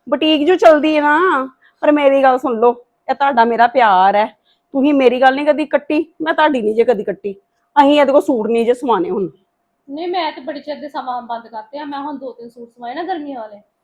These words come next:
Speaker 2: ਮੈਂ ਨਹੀਂ ਉਹਦੇ ਕੋਲ ਸਵਾਏ। ਉਹਦੇ ਨਾਲ ਹੀ ਪਰਾਂ ਬੁਟੀਕ ਨਹੀਂ ਇੱਕ ਹੋਰ ਖੁੱਲੀ ਨਵੀਂ,
Speaker 1: ਆਹੋ।
Speaker 2: ਪੈਸੇ ਵੀ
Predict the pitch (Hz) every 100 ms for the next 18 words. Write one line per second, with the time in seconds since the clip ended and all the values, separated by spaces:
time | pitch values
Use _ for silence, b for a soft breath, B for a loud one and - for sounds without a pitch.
0 | _ 269 285 320 339 339 311 269 190 _
1 | _ _ - 285 294 269 320 262 254 285
2 | 311 262 302 440 453 427 339 302 330 330
3 | 269 262 - 247 262 277 240 _ _ _
4 | 269 254 277